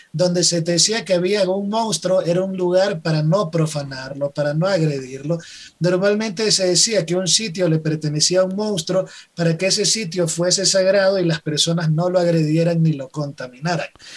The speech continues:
Entonces eso era bastante interesante. Recordemos que en la mitología griega, la diosa Afrodita o la diosa Venus, que era la diosa del amor, esta diosa Afrodita a veces inducía,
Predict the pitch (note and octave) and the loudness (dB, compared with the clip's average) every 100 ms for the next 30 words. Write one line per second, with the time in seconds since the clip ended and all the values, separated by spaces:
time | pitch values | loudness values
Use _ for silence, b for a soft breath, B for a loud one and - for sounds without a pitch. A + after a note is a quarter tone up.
0 | B - D3 E3 E3 F3 E3+ E3+ - F3+ | B -8 -6 0 0 2 0 0 2 2
1 | F3+ F3 D#3 - D3+ D3+ C#3+ D3 D3 C#3+ | 4 2 0 -2 -2 -2 -4 -4 -4 0
2 | F3+ D#3+ - B B B - E3+ E3+ F3+ | 0 -2 -8 B B B -2 -2 2 4
3 | G3 C#4 - A3+ F#3+ F3 D#3+ D#3+ D3 D#3 | 4 2 -2 -2 0 2 2 0 0 0
4 | G3+ F3 F3+ G#3 E3 D3 C#3+ C#3+ F#3 G3 | 0 2 2 2 2 2 0 0 2 2
5 | G3+ F#3 E3 D#3+ D#3 G#3 F3+ D#3 C#3+ C3+ | 4 2 2 0 2 0 -2 -2 -2 -2
6 | C#3 E3 - D#3+ F#3+ G#3 D#3+ D#3 - b | -2 0 0 0 0 2 2 2 -2 b
7 | b b - E3+ F3+ E3+ D#3 F3+ G3 C#3+ | b b -2 2 4 4 2 2 2 0
8 | D3 E3+ F#3+ F3 G3 G#3 b b - D#3 | 0 2 2 2 0 -2 b b -12 -2
9 | F#3+ F3+ G3+ G#3 F#3+ F3 D#3+ F#3 F#3+ A3 | 0 0 0 0 0 -2 0 0 0 -2
10 | E3 E3 D3 E3 F#3 G3 F3 E3+ D3+ D3+ | -2 0 0 0 2 0 2 2 2 2
11 | - A#3+ F3+ F3 | 0 0 0 0